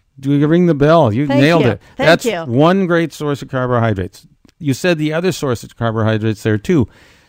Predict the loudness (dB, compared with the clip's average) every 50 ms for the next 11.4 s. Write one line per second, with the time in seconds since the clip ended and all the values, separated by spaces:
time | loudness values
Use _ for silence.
0 | _ _ -6 -4 -2 0 2 0 0 0 -4 -8 _ _ _ _ _ -20 -20 -20
1 | -10 -6 -4 -2 -2 -4 -6 -10 -16 -20 -12 -6 -4 -4 -4 -2 0 0 0 0
2 | -2 -2 -4 -4 -4 -6 -10 -6 -2 0 0 0 0 -2 -8 -10 -10 -10 -12 _
3 | _ _ _ _ _ _ _ -6 -4 -4 -2 -2 -2 -2 0 0 0 -2 -2 -2
4 | 0 0 0 0 -4 -8 -10 -10 -8 -4 -2 -2 0 0 0 0 -2 -2 -4 -4
5 | -4 -4 -2 -4 -6 -6 -8 -8 -10 -8 -10 -12 -8 -4 -4 -4 -2 -2 -4 -6
6 | -6 -8 -10 -4 0 2 2 2 2 0 0 -2 0 0 0 0 -2 0 0 0
7 | 0 0 -2 -2 -2 -2 -2 0 0 0 0 0 -2 -4 -8 _ -20 _ _ _
8 | -2 -2 -2 -2 -2 -4 -4 -4 -6 -8 -12 -16 _ _ _ _ _ _ _ _
9 | -2 -2 0 0 -2 -2 -4 -6 -6 -4 -4 -4 -6 -6 -8 -6 -2 0 0 0
10 | 0 -2 -6 -12 _ -10 -10 -8 -8 -4 -2 -2 -2 -2 -4 -6 -6 -4 -2 -2
11 | -2 -2 0 -2 -2 -2 -2 -6